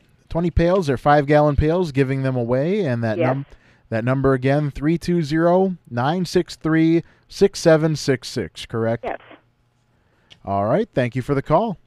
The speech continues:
Speaker 2: Mm-hmm.
Speaker 1: Mm-hmm. All right, so we've got a, a giveaway item, or a few giveaway items, I should say. We've got twenty five-gallon pails, giving them away for free. Locate-,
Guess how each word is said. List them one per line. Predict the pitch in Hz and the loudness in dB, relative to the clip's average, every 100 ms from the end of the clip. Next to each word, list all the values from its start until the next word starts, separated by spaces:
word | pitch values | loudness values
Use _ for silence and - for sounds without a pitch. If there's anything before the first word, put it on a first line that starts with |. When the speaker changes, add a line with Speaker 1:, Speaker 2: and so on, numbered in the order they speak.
| _ _ | _ _
Speaker 2:
Mm-hmm. | 202 262 302 _ _ _ 123 | -8 -6 -6 _ _ _ -12
Speaker 1:
Mm-hmm. | 131 208 _ _ _ _ _ - - - _ 143 | -12 -12 _ _ _ _ _ -12 -12 -12 _ -8
All | 165 | -6
right, | 262 254 | -6 -4
so | 226 | -2
we've | 214 190 | 0 0
got | 175 175 | 0 2
a, | 160 143 | 4 4
a | 135 | 4
giveaway | 143 175 233 180 147 | 4 4 6 6 6
item, | 131 131 214 214 | 6 4 2 -4
or | 127 92 87 | -4 -6 -10
a | |
few | 110 202 254 | -6 -4 2
giveaway | 185 127 120 113 104 | 2 2 2 0 0
items, | 101 101 104 | -2 -4 -6
I | 104 | -6
should | - 101 | -6 -10
say. | - 107 127 160 _ - - _ _ - | -6 -4 -4 -6 _ -20 -20 _ _ -6
We've | 120 | -2
got | 123 143 139 | 0 0 0
twenty | - 190 220 233 | 0 0 2 -2
five-gallon | - 190 190 196 185 185 220 214 | 0 2 2 2 2 2 0 2
pails, | 175 160 180 233 - 143 | 4 4 0 -4 -10 -4
giving | 139 175 190 | -2 0 0
them | 185 | 0
away | 175 135 135 | 2 2 2
for | 170 220 | 0 -4
free. | 185 143 117 123 165 - _ _ _ _ - | -2 0 0 0 -4 -12 _ _ _ _ -8
Locate-, | 113 175 - 175 170 | -2 -2 0 0 0